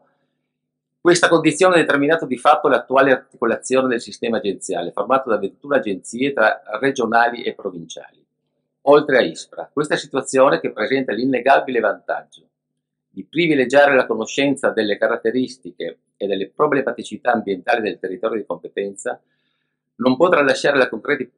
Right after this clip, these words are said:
la concreta ipotesi, per non dire realtà, che ogni singola agenzia possa formulare pareri non omogenei nei confronti di tematiche analoghe. L'istituzione di un'unica scuola di formazione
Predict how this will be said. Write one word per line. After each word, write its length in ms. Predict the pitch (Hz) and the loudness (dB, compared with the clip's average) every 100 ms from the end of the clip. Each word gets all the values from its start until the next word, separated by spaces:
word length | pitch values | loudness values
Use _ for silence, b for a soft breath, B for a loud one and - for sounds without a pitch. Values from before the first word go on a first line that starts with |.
| - | -6
la 260 | 104 104 | 0 0
concreta 360 | 107 - 151 147 | -2 0 2 2
ipotesi, 500 | 120 113 110 123 - | 4 4 2 -4 -2
per 160 | 113 | -2
non 120 | 110 110 | 0 -2
dire 240 | 135 117 | 0 2
realtà, 600 | 104 95 - 87 107 - _ _ | 2 0 0 0 0 -2 _ _
che 140 | - | 0
ogni 180 | 147 156 | 2 2
singola 360 | - 156 160 131 | -2 -2 0 0
agenzia 540 | 120 107 - 135 143 | 0 -4 -4 -2 0
possa 280 | - 143 127 | 0 -4 -4
formulare 540 | 117 120 127 123 110 - | -4 -2 2 0 0 0
pareri 580 | 117 131 131 107 95 | 2 4 4 4 -2
non 200 | 101 143 | 0 0
omogenei 720 | 131 123 123 123 123 123 127 _ | 2 2 2 2 2 0 -4 _
nei 160 | 123 120 | -6 -2
confronti 760 | 135 123 117 104 95 98 98 | -2 0 0 0 -2 -8 -10
di 320 | 107 107 113 _ _ _ - | -8 -6 -6 _ _ _ -6
tematiche 760 | 131 110 90 - 90 90 - _ | 0 2 0 -2 -10 -10 -10 _
analoghe. 540 | 95 95 85 - - _ _ _ _ _ _ _ _ _ _ _ _ _ _ _ _ | -2 -2 -4 -16 -20 _ _ _ _ _ _ _ _ _ _ _ _ _ _ _ _
L'istituzione 840 | - 127 139 156 - 185 196 190 - | -6 -4 -2 -2 4 6 8 6 2
di 160 | 123 135 | -2 0
un'unica 420 | 139 185 180 156 | 2 2 0 -4
scuola 300 | - 165 170 | 0 2 2
di 80 | 151 | 2
formazione 840 | 143 123 123 139 151 156 160 - | 2 2 0 2 6 6 4 2